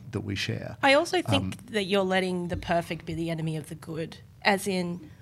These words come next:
Speaker 2: what, what do you advise young people to do? As in, uh, the internet has been such a good source for information and ideas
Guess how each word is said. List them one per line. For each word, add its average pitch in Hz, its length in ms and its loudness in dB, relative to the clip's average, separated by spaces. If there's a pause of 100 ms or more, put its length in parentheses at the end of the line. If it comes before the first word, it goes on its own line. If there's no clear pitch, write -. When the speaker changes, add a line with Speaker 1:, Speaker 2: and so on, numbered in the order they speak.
(120)
Speaker 2:
what, 240 180 8 (180)
what 226 320 4
do 226 80 0
you 202 120 2
advise 170 760 2
young 175 300 0
people 180 340 -4
to - 160 -8
do? 160 460 0 (100)
As 165 240 2
in, 165 340 -2 (400)
uh, 175 200 6 (120)
the 208 140 2
internet 214 240 4
has 170 120 2
been 190 140 4
such 185 200 0
a - 20 0
good 170 160 -2
source 185 460 2 (300)
for - 200 -8
information 190 640 4
and 170 120 4
ideas 175 500 4